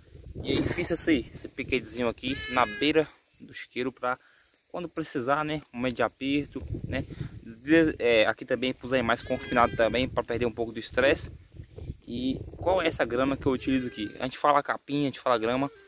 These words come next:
Aqui na região, pessoal, um capim que eu posso recomendar de olho fechado pra você se chama grama pangola, né? Ou capim pangola. Geralmente o pessoal chama ela de grama pangola porque ela é bem similar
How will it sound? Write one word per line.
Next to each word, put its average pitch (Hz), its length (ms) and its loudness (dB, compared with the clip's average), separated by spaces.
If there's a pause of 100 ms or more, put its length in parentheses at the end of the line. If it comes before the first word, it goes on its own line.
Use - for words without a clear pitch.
(300)
Aqui 120 220 -2
na 175 80 2
região, 156 360 6
pessoal, 110 380 -2 (160)
um 170 140 -4
capim 123 500 0 (100)
que - 80 -4
eu 117 60 2
posso 131 460 0
recomendar 135 720 2
de 117 180 -2
olho 156 300 4
fechado 123 540 0
pra - 180 -4
você 113 440 -6 (420)
se - 220 -2
chama 120 480 2 (720)
grama 156 520 6 (360)
pangola, 110 640 2 (340)
né? 117 180 0 (540)
Ou 147 280 6 (200)
capim 160 400 0
pangola. 110 560 -2
Geralmente 139 460 2
o - 40 -10
pessoal 127 420 0
chama 127 480 -4
ela 120 200 4
de 123 140 0
grama 131 320 2
pangola 131 480 2
porque - 380 -8
ela 127 200 6
é 117 60 6
bem 151 320 0
similar 120 580 -2